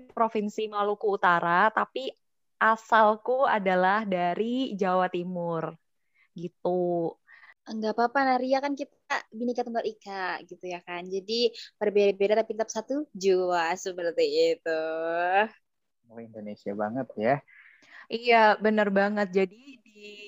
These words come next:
Speaker 1: mm-mm, bener, di Duta Inspirasi ini kita asal dari tiga puluh empat provinsi itu ada semua gitu ya. Dan kita ketika ngelakuin program-program kerja, coaching, itu kita nggak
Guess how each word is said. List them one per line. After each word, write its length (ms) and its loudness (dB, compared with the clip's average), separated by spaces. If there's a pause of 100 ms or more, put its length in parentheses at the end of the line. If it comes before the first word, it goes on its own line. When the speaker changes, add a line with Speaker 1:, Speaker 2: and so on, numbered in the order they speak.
(640)
Speaker 1:
mm-mm, 560 -4
bener, 400 4
di 240 2
Duta 240 4
Inspirasi 640 0
ini 480 -2
kita 640 -2 (400)
asal 720 4
dari 240 2
tiga 320 2
puluh 160 2
empat 240 -2
provinsi 480 -2
itu 80 0
ada 320 2
semua 560 2
gitu 320 -2
ya. 240 2
Dan 160 -2
kita 320 -2 (760)
ketika 360 0
ngelakuin 600 0
program-program 720 -2
kerja, 680 -2
coaching, 600 -4
itu 80 -10
kita 320 -2 (240)
nggak 180 2